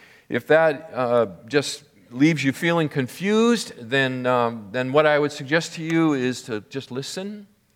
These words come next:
just listen to the story and allow,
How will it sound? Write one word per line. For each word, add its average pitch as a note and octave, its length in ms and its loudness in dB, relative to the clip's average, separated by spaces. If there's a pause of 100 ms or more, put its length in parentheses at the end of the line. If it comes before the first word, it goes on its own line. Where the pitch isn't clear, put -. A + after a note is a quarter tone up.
(260)
just - 160 -20
listen D#3+ 540 -8 (320)
to - 80 -20
the C3+ 100 -14
story D#3 580 -4 (720)
and - 120 -16
allow, C3 880 2